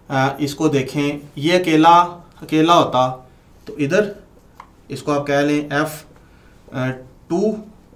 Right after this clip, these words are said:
on two by one, और अगर इसकी force इस पे देखें, ये अकेला होता तो इधर लगती, इसको आप कह लें एफ़ टू थ्री। अब रिजल्टेंट force निकालनी है, head to tail rule से ऐड करें।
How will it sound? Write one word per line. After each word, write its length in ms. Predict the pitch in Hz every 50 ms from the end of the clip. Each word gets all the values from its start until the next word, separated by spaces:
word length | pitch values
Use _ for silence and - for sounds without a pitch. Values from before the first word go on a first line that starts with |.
| - - - - - - -
on 140 | 131 139 147
two 200 | 147 147 170 170
by 200 | 175 165 160 160
one, 240 | 143 147 147 143 139 - - - - - - - - -
और 100 | 151 151
अगर 180 | 151 151 170
इसकी 360 | 165 - 165 175 - - 214 208
force 320 | - 180 165 165 160 170
इस 100 | 156 151
पे 120 | - 175
देखें, 300 | 160 147 143 135 - 151
ये 140 | 147 139 160
अकेला 340 | 180 185 180 160 143 143 147
होता 300 | 147 139 - - 120 120
तो 100 | 123 139
इधर 200 | 143 143 185 190
लगती, 400 | 185 156 135 - - 139 135 - - - - _ - - - - _ - _ _ - -
इसको 220 | 147 139 151 160
आप 180 | 151 147 143 143
कह 160 | 135 135 139
लें 180 | 139 147 - - 139 147
एफ़ 220 | 147 147 - - - - - - - _ _ - _ _ _ - - 123 123 127 120 120 - - -
टू 340 | 151 156 175 185 190 190 - - - - - - -
थ्री। 380 | - 139 147 165 214 214 - - - - - _ - - _ - - - - -
अब 140 | 143 143 151
रिजल्टेंट 440 | 143 143 147 143 143 143 185 190 -
force 280 | - 175 170 170 170
निकालनी 460 | 175 170 151 151 135 135 143 147 151 151
है, 320 | 143 135 139 135 135 135
head 80 | 175 170
to 100 | 175 160
tail 160 | 151 147 147
rule 140 | 156 147 151
से 80 | 151
ऐड 240 | 131 127 143 156 151
करें। 340 | 170 156 151 151 151 151